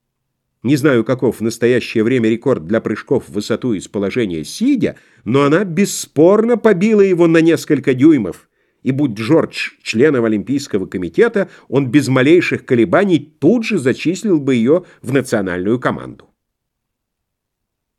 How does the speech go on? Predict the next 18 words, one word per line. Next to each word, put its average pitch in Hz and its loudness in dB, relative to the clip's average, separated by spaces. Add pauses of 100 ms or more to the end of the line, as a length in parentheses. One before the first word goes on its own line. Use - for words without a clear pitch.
(680)
Как 190 -2
ни 117 -4
странно, 73 -14 (680)
хотя 196 0
железнодорожные 156 0
компании 127 0
любезно 143 0
предоставляют 120 -4
своим 131 -4
клиентам 131 -4 (320)
возможность 160 -2
за 127 -2
весьма 170 -4
умеренную 151 -2
плату 147 -4
в - -16
пять 135 -4
фунтов 135 -6